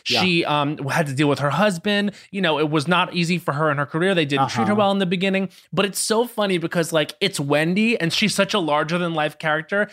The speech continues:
Speaker 2: It's like watching, like, a Bugs Bunny biopic and you hear that he went bankrupt.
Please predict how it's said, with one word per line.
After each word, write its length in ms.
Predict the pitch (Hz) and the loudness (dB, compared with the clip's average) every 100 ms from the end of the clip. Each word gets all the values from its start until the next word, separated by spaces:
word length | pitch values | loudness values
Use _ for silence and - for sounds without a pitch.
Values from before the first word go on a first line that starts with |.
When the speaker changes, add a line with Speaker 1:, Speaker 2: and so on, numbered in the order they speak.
| - - | -8 -6
Speaker 2:
It's 140 | 175 | 0
like 160 | 247 208 | 0 2
watching, 340 | 220 226 247 | 0 0 0
like, 160 | 220 208 | 0 2
a 80 | |
Bugs 340 | 156 165 180 135 | 2 2 0 -2
Bunny 360 | 123 160 156 | -2 0 0
biopic 680 | 131 139 143 139 - 127 120 - | 0 2 2 0 -2 -4 -4 -6
and 140 | 151 | -4
you 80 | 151 | -2
hear 160 | 156 147 | 0 -2
that 100 | 139 | 0
he 60 | |
went 240 | 143 131 127 | 0 0 0
bankrupt. 500 | 123 120 107 - | -2 -2 -8 -10